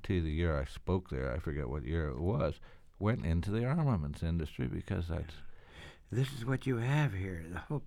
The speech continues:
Speaker 2: point is, uh, "Don't make your students so unresponsive," uh, says Kurt Vonnegut in his commencement at, or in his speech at M I T. They know what I will never get through my head is that life is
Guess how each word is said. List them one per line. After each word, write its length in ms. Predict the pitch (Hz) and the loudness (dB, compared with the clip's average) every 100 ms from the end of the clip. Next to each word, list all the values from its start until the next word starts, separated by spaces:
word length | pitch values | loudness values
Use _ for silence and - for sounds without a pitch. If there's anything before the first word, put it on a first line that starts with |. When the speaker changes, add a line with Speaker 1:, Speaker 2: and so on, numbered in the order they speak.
| - | -4
Speaker 2:
point 280 | 131 131 120 | 0 2 0
is, 200 | 110 - - - - - - - 95 | -4 -10 -20 -20 -20 -20 -20 -14 -12
uh, 60 | - | 0
"Don't 160 | 147 165 | 0 2
make 180 | 123 | 0
your 60 | 123 | -4
students 340 | - 139 123 | 2 2 2
so 80 | 139 | 0
unresponsive," 1080 | 117 127 123 101 - 120 120 - 85 69 - - - - - | 4 6 8 6 4 4 4 4 -2 -2 -6 -16 -20 -20 -12
uh, 240 | 80 82 78 | -6 -4 -4
says 540 | - 104 92 76 - - - | -2 4 4 4 -2 -12 -2
Kurt 200 | 92 87 | 0 2
Vonnegut 460 | 92 80 71 65 - | 4 4 2 -2 -2
in 160 | 85 | 0
his 200 | 76 76 | 0 -2
commencement 560 | - - 87 - - 76 | -4 0 0 -2 -4 -4
at, 120 | 76 | -4
or 140 | 69 73 | -6 -4
in 80 | |
his 120 | 78 - | -4 -6
speech 360 | - 95 76 78 | 0 0 0 -4
at 100 | 78 | -4
M 160 | 76 | -4
I 180 | 73 71 | -4 -6
T. 320 | - - 65 - - - - - - - - - | -8 -8 -8 -10 -20 -20 -20 -20 -20 -20 -20 -6
They 200 | 98 113 | 2 6
know 480 | 135 165 160 143 - - - - - - - | 8 8 6 4 0 -14 -20 -20 -20 -16 -2
what 180 | 117 | 2
I 80 | 123 | 4
will 200 | 113 120 | 4 4
never 340 | 120 147 131 120 | 4 4 4 2
get 220 | 120 107 | 0 0
through 160 | - 113 | 0 2
my 160 | 110 | 2
head 380 | 98 127 127 87 | 2 2 2 2
is 140 | 82 - | 0 -2
that 260 | 82 - | -4 -4
life 400 | 87 104 120 - - | 0 2 2 -2 -2
is 300 | 98 87 | -2 -2